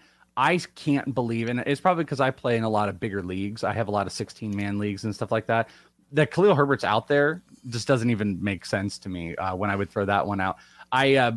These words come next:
Bogman and I, Scott Bogman, uh, and I are doing an episode over on the In This League Fantasy Football podcast about our highest shares.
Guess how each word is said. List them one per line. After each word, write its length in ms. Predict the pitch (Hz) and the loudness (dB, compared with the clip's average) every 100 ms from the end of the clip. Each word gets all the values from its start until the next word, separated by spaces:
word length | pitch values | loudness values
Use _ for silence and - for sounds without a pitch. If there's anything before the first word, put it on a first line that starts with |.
| - | -6
Bogman 460 | 127 120 151 147 139 | -2 4 4 4 2
and 100 | 123 | 2
I, 200 | 117 117 | 2 0
Scott 240 | - 123 | 0 4
Bogman, 540 | 123 113 113 104 104 - | 4 4 0 -2 -2 -4
uh, 200 | 101 101 | -4 -2
and 100 | 113 | -2
I 120 | 107 107 | -2 0
are 100 | 107 | 0
doing 400 | 113 110 110 107 | 0 0 0 -2
an 160 | 107 107 | -2 -2
episode 400 | 113 110 113 107 | -2 -2 -2 0
over 180 | 104 104 | 0 0
on 80 | |
the 80 | 101 | 0
In 80 | 101 | -2
This 160 | 101 113 | -4 -4
League 140 | 101 | -6
Fantasy 260 | 107 101 107 | -6 -6 -6
Football 320 | 175 165 120 | 0 0 2
podcast 460 | 110 104 113 107 104 | 2 0 -2 -4 -2
about 140 | 110 | 0
our 80 | 104 | 0
highest 420 | - 117 110 101 | 0 0 0 -2
shares. 580 | - 135 131 101 - | -2 2 2 0 -4